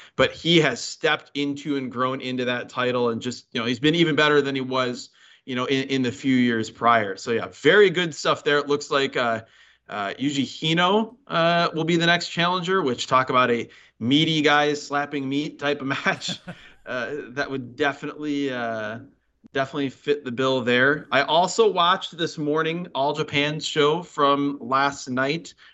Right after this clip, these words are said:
uh, the first of their back-to-back nights in Korakuen Hall. Uh, most notable on that, yes, we did have Miyahara and,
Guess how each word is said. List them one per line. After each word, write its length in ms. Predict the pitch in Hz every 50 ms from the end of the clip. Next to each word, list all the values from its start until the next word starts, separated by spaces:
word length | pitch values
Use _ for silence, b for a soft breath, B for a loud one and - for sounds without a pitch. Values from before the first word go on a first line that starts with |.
| b
uh, 80 | - 117
the 80 | 117 117
first 300 | - 143 139 135 - 147
of 80 | 139
their 140 | 143 139 135
back-to-back 600 | 110 135 131 131 131 - - 135 139 135 135 -
nights 300 | 131 131 135 135 139 -
in 100 | 123 117
Korakuen 480 | - - 147 135 139 143 139 143 127 120
Hall. 600 | 107 - 131 135 135 139 147 160 180 - b b b b b b b b b b
Uh, 380 | - - 113 110 107 107 107 104 - -
most 260 | 151 185 190 180 180
notable 460 | 175 185 233 294 320 302 285 233 208
on 220 | 185 175 165 160
that, 200 | 151 151 156 170
yes, 240 | - 147 131 - -
we 120 | - 139 127
did 180 | 147 143 131
have 220 | 151 170 170 151 139
Miyahara 720 | 143 143 160 160 143 147 143 143 143 147 147 147 151 147 - -
and, 560 | 135 135 135 131 131 127 127 127 127 120 120